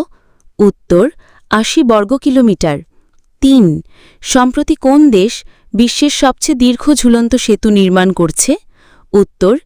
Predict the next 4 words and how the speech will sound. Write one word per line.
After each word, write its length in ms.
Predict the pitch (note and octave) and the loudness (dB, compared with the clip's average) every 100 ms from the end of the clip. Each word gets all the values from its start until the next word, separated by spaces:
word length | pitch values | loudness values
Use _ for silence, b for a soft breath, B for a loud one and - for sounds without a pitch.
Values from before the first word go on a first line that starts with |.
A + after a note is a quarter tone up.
| - _ _ - | -14 _ _ -2
ইতালি। 460 | C4+ C4 G3 D3+ E3 _ _ _ - F#3 | 0 0 -2 -6 -10 _ _ _ -6 0
দৈর্ঘ্য 380 | G#3 E3 - F#3+ E4 - _ - | 0 0 -4 -4 -4 -12 _ -8
তিন 200 | B3 C4+ E4 | 0 4 4
দশমিক 440 | D4 B3+ C4+ B3+ | 4 0 -4 -4